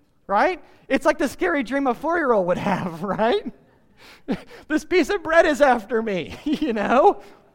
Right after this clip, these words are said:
"This rogue loaf of barley came and smashed my tent." I mean, you would expect a tiger or a lion or a, like, a lightning strike storm to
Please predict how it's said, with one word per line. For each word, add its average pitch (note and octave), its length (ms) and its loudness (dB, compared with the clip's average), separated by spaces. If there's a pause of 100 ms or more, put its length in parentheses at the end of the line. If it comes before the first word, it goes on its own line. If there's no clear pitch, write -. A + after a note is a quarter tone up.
(440)
"This C#4 220 -4
rogue A#3+ 520 6
loaf C#4+ 380 4
of C#4+ 160 -4
barley A#3+ 460 2
came A#3 260 -6
and A3 100 -8
smashed A#3 420 -4
my A#3 120 -8
tent." B3 580 -4 (760)
I A#3+ 60 -4
mean, A#3+ 160 -6
you D#4 100 -4
would D#4+ 80 -2
expect - 500 -2
a F#3+ 60 -8
tiger C4 520 0
or A#3+ 200 2
a G#3 80 2
lion A#3+ 800 0
or G3+ 140 2
a, G3 180 -4
like, A#3 180 2
a A3+ 60 0
lightning C4+ 640 2
strike A3 560 -4
storm D4+ 500 -2
to A3 160 -4